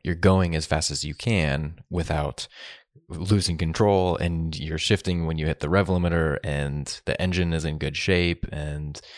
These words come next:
you're applying the right amount of pressure on the gas and the brake and all those things.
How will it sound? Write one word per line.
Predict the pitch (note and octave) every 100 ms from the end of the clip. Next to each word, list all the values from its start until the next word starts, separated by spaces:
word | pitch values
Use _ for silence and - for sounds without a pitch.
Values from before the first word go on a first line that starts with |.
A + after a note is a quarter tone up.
| - - _
you're | D2 D2 D2 D2 -
applying | - D#2 C#2+
the | C#2
right | C#2 -
amount | C2+ A#1+
of | - -
pressure | F#2+ F#2+ E2+ E2
on | D#2+ B1+
the |
gas | F2+ A#2 G2+ F#2
and | D2
the | D#2
brake | F2+ G#2+ G2+ F2+ D#2
and | D2 D2+
all | D#2+
those | C#2 A1+
things. | - B1 -